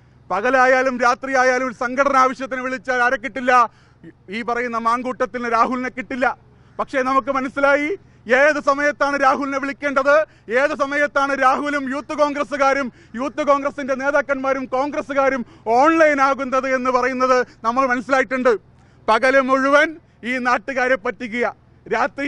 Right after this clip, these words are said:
അന്തി മയങ്ങുമ്പോ, ഇരുട്ടാകുമ്പോ നാട്ടിലെ പെണ്ണുങ്ങൾക്ക് അശ്ലീലമായ, ഇക്കിളിപ്പെടുത്തുന്ന മെസ്സേജ് അയച്ച് അവരെ കൂടെ കിടക്കാൻ ക്ഷണിക്കുന്ന നേതാക്കന്മാരായി യൂത്ത് കോൺഗ്രസ്സുകാരും കോൺഗ്രസ്സുകാരും ഈ കേരളത്തിൽ മാറിയിട്ടുണ്ട്. നിങ്ങളാണോ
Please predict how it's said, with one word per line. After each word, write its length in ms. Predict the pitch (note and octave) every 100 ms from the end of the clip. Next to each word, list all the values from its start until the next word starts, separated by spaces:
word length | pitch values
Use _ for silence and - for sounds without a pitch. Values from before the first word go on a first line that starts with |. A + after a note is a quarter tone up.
| B3+
അന്തി 240 | C4 C#4+ C4 - _ _ -
മയങ്ങുമ്പോ, 480 | A3 C4+ C#4 C#4 D4 D#4+ - _ G3+
ഇരുട്ടാകുമ്പോ 680 | C4+ C4+ D4 C#4 C4+ C#4 C#4+ D#4+ A#4+ - G#3
നാട്ടിലെ 400 | B3 D4 C#4+ C4+ C4+
പെണ്ണുങ്ങൾക്ക് 720 | C#4+ D#4 D#4+ C#4 C#4 - C#4 B3+ - _ - A#3+
അശ്ലീലമായ, 680 | - D#4+ D#4 D4 C#4 B3+ C4 C4+
ഇക്കിളിപ്പെടുത്തുന്ന 720 | - E4+ D#4 - D4 - C#4 C4 B3+
മെസ്സേജ് 420 | - F4 D#4+ C#4+
അയച്ച് 360 | C#4+ C#4+ C#4+ C4 - - -
അവരെ 220 | B3+ D4 C#4 -
കൂടെ 220 | E4 F#4 -
കിടക്കാൻ 360 | D#4 D4 C#4+ C#4+
ക്ഷണിക്കുന്ന 480 | - D4 C#4+ D4+ C#4+ C4 - -
നേതാക്കന്മാരായി 880 | C#4+ F#4 F4 D#4+ D#4 C#4+ C#4 C#4 C#4+ B3+ - A3+
യൂത്ത് 240 | F4 - F4
കോൺഗ്രസ്സുകാരും 640 | D4+ D4+ D4+ D4 C#4+ C#4 C4 D4+
കോൺഗ്രസ്സുകാരും 640 | F4+ F4+ D#4+ D4+ C#4+ C#4 C#4
ഈ 20 | D4
കേരളത്തിൽ 360 | D4+ D4+ D4 D4
മാറിയിട്ടുണ്ട്. 460 | D4+ D4+ D#4 D#4 C4+ - _ _ G#3
നിങ്ങളാണോ 520 | C4+ D#4 D4+ D4+ D#4